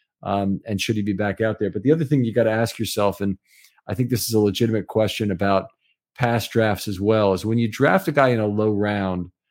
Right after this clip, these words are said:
and then you cut him and then you get him back for whatever reason, he's not really a draft pick anymore. If you, once you've exposed him to waivers,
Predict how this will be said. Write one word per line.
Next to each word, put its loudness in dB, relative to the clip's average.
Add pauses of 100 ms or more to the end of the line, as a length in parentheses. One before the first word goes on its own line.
(260)
and 2
then 4
you 0
cut 2
him -4 (260)
and 0
then 6
you 6
get 6
him 2
back 0
for -8
whatever 2
reason, -4 (680)
he's -6
not 2
really 4
a 4
draft -2
pick -6
anymore. -8
If -10
you, -6
once -4
you've -2
exposed -2
him -2
to -2
waivers, -6